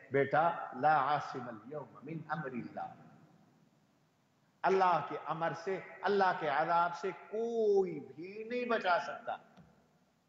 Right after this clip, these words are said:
لا عاصم نفی کے تحت ہے عاصم، کوئی نہیں بچا سکتا۔ معلوم ہوتا ہے جب رب پکڑے تو کوئی چھڑا،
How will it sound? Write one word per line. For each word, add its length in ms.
لا 240
عاصم 960
نفی 220
کے 140
تحت 340
ہے 240
عاصم، 420
کوئی 320
نہیں 160
بچا 300
سکتا۔ 440
معلوم 300
ہوتا 280
ہے 60
جب 200
رب 460
پکڑے 520
تو 140
کوئی 200
چھڑا، 520